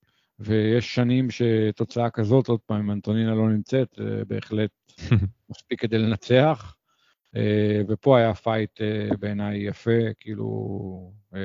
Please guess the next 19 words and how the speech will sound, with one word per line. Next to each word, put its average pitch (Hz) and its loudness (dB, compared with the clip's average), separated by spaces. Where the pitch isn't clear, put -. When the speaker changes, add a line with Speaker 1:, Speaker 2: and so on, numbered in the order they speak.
Speaker 1:
ברוב 107 6
התחרות. 98 -4
Speaker 2:
אז 98 4
פה 131 8
רגע 113 4
אני 101 4
רוצה 101 2
לעצור 101 2
אותך. 95 -4
אה, 87 2
אז 90 0
צריך - 2
להגיד 143 4
ששתיהן 120 4
הן 110 6
בעצם 98 2
מתאמנות 98 4
שלך. 104 2
אה, 87 4